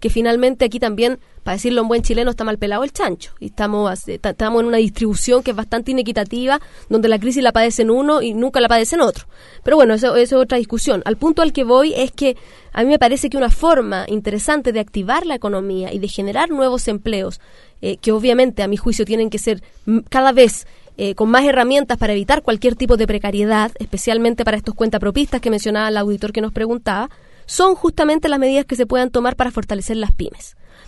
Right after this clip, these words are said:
A mí me parece que hoy día, en un escenario donde tenemos alrededor, eh, de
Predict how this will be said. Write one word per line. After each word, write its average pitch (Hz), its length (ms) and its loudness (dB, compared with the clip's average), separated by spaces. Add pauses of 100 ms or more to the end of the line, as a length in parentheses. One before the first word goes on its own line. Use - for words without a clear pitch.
(160)
A 214 100 0
mí 277 60 4
me 311 80 2
parece 294 300 2
que 262 80 -2
hoy 240 100 0
día, 254 380 -4 (360)
en 214 140 0
un 254 80 4
escenario 233 560 4
donde 202 180 0
tenemos 226 380 2
alrededor, 214 640 0
eh, - 260 -8
de 196 460 -4